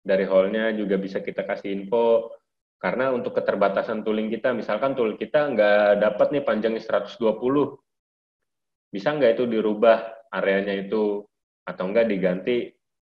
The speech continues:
dengan kemampuan tool yang ada seperti itu.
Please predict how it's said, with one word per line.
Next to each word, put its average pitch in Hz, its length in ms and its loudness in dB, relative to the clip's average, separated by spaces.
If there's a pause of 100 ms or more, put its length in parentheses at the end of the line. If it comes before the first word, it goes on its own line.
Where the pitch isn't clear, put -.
(100)
dengan 110 560 -6 (1600)
kemampuan 104 480 2
tool 117 160 2
yang 101 160 0
ada 98 400 0
seperti 90 480 -10
itu. 85 160 -12